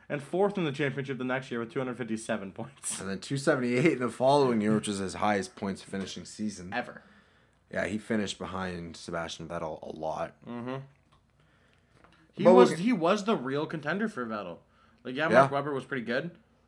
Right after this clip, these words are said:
Speaker 1: but, man, Fernando Alonso in those, he had a few really good seasons in those
Speaker 2: Mm-hmm.
Speaker 1: Ferraris. He arguably should have won twenty ten. Like, if, like, 'cause it was a new car.
Speaker 2: Uh-huh.
Speaker 1: Yes, they had a couple years in the V eight era.
Speaker 2: Yep.
Speaker 1: But Fernan-, like,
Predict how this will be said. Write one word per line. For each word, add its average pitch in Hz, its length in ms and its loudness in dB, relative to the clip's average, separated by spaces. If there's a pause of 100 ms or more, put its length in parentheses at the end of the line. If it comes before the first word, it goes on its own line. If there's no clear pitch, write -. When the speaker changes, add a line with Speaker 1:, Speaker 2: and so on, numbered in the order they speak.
Speaker 1:
but, 127 340 -4 (1400)
man, 143 360 -6
Fernando 147 420 -6
Alonso 139 300 -8
in 170 60 -6
those, 151 200 -8
he - 80 -12
had 147 160 -6
a 196 60 -4
few 139 640 -8
really 113 280 -2
good 110 320 -6
seasons 156 400 -8
in 107 60 -10
those 101 120 -2
Speaker 2:
Mm-hmm. 123 280 4
Speaker 1:
Ferraris. 123 400 -2 (440)
He 156 120 -6
arguably 151 440 -4
should 160 160 -8
have 156 80 -6
won 107 160 -8
twenty 101 200 -12
ten. - 260 -20 (500)
Like, 123 260 -4
if, 135 300 -8
like, 135 300 -6
'cause 135 180 -6
it 123 140 -4
was 123 120 -4
a 120 40 -6
new 117 180 -4
car. 101 320 -10 (360)
Speaker 2:
Uh-huh. 98 260 0
Speaker 1:
Yes, 127 120 -6
they 139 100 -6
had 135 120 -2
a 127 60 -8
couple 123 220 -8
years 123 120 -4
in 123 60 -8
the 117 80 -6
V 110 160 -6
eight 104 220 -8
era. 98 340 -10 (220)
Speaker 2:
Yep. 113 200 4
Speaker 1:
But 117 180 -4
Fernan-, 117 380 -8
like, 110 140 -8